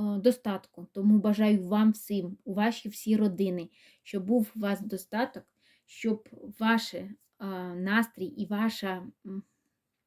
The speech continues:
праця, якою ви б не займалися, вона вам приносила не лише задоволення, а ще й, а, гарні фінанси. Бажаю всім мирного неба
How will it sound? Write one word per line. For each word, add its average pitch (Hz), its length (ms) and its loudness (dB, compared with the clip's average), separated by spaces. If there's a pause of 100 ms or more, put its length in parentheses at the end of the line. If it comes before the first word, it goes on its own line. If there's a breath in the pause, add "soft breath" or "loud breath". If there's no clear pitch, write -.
(560)
праця, 233 400 2
якою 208 680 -2
ви 214 240 2
б 208 100 -4
не 208 220 4
займалися, 202 720 2
вона 196 280 0
вам 208 240 2
приносила 190 680 -2
не 190 260 -2
лише 202 400 2
задоволення, 175 840 -2
а 180 100 -10
ще - 180 -10
й, 226 440 -2 (360 soft breath)
а, 180 380 -4 (120)
гарні 214 380 6
фінанси. 180 640 -6 (640)
Бажаю 226 300 6
всім 196 360 -4
мирного 208 460 6
неба 208 400 2